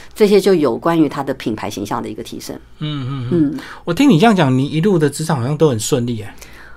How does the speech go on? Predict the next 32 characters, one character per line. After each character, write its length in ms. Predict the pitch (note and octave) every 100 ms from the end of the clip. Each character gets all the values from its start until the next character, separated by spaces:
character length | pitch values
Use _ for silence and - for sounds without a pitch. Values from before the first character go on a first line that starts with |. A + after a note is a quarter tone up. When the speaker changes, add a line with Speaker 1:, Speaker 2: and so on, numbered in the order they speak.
| - - - - -
Speaker 1:
嗯， 680 | A#3+ A3+ A3+ A3+ A3 A3 A3
Speaker 2:
都 260 | F#3 F#3 F#3
很 480 | - E3 C3 B2
Speaker 1:
还 460 | A#2+ - B3+ B3 C4+
算 720 | D4+ - - - - G4+ E4
可 220 | A#3 G#3+ G#3+
以 160 | A3
啦， 220 | E3+ D3+
就 100 | E3
是 160 | B3+ C4+
前 240 | - G#3+
面 240 | G3 A#3+ G#3+
这 180 | A3 G#3+
几 200 | - D3+
年， 300 | C3+ C3+ C#3+
我 160 | D3 E3
自 140 | D#3
己 140 | B3 E3
觉 160 | -
得 160 | D3 E3+
说， 400 | - F3+ F3+ F3+ F3+ - - - - - - - -
呃， 300 | F3 D#3 D3+
我 300 | D#3+ D#3+ -
原 220 | F3 F#3 B3
本 160 | G3+
都 100 | F#3
没 120 | F#3
有 100 | F3
设 220 | C#3+ F3+ D#3+
定 180 | D#3+
太 200 | D#3 F3+ D3+
长-， 280 | D3 B2+